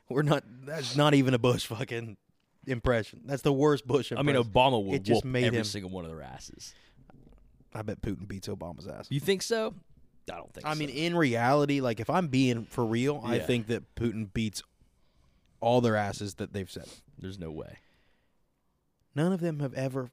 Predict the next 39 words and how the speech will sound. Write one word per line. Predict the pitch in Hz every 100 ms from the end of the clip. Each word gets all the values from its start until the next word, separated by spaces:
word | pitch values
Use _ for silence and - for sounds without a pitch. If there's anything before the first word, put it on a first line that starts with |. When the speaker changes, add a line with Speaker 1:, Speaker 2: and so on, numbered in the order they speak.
| _
Speaker 1:
done | 127 139 113
anything. | 104 90 - 104
Speaker 2:
You | 107
don't | 139 127 -
fucking | - - - - -
know | 123 -
that. | - - - - _ _ _ -
You | 123
don't | 135 92
know | 120 147
that, | 104 - - -
though. | - - - _ _ _ _ _ _ _ _ _ _ _ _ _ _ _ _ _ _ _
Putin | 175 - 131
has | 110 117 104
other | 131 113
people | 104 98 98
do | 87
shit | - -
for | - 107 95
him. | -
Speaker 1:
No, | 139 131
he | 151
was | 135
really | 110 127 127 117
a |
judo | 107 123 104
champion. | - 90 - 73 - -
Speaker 2:
Don't | 120
Speaker 1:
He's | 123
a |
Speaker 2:
care. | 117
Speaker 1:
world | 120 127 113
judo | 120 113 98
champion. | 101 95 - - _ _ _ _ _ _ _ _ _ _ -
Speaker 2:
I |
don't | -
like | 101 107
the | -
guy. | - -